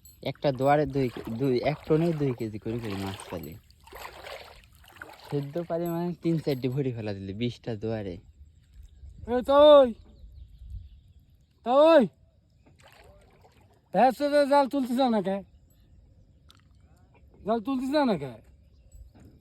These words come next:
Speaker 2: তুলবে কখন? তাড়াতাড়ি তুলো।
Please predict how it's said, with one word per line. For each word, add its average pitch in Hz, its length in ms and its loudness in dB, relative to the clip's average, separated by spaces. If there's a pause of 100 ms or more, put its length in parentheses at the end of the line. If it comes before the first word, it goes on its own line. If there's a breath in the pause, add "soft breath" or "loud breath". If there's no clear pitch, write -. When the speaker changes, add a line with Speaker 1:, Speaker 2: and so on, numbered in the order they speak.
(1200)
Speaker 2:
তুলবে 247 320 -4
কখন? 262 340 4 (1800)
তাড়াতাড়ি 269 400 2
তুলো। 233 200 0